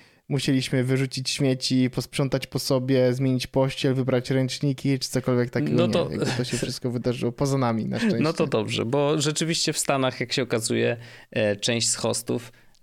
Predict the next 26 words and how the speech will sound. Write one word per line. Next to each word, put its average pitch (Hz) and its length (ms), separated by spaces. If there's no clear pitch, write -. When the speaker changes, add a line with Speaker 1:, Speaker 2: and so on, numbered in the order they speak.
Speaker 2:
mm, 98 720
takie 120 280
prośby 107 640
rozsyła 120 800
do 127 160
ludzi, 131 260
zostawia 120 640
je, 117 200
czy, 117 220
czy 113 220
w 107 40
jakikolwiek 110 600
inny 110 220
sposób 113 380
przekazuje, 104 580
e, 101 300
że 104 260
oprócz 190 420
tego, 107 400
że 110 580
w 110 180
ramach 151 440
rachunku 131 500
za 113 140
Airbnb 113 580
jest 104 280